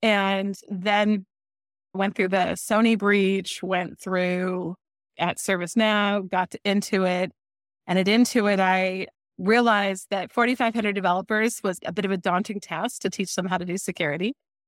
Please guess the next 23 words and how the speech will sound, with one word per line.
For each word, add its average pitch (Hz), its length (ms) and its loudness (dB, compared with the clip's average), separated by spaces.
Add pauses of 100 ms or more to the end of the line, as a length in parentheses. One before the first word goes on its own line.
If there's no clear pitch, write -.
(260)
We 185 140 0
were 190 80 4
doing 208 180 2
cloud 190 340 0
security, 196 480 0
A 185 140 0
W 196 280 2
S, 190 220 0
all 190 120 4
those 190 240 0
things. 190 440 0 (320)
I 185 60 -2
remember 196 500 2
walking 190 440 0
around 180 300 0
the 170 140 -4
Loop 175 320 -6
in 170 140 2
the 165 60 -4
San 175 300 -2
Diego 170 680 0
office 165 500 -4
area, 160 520 -2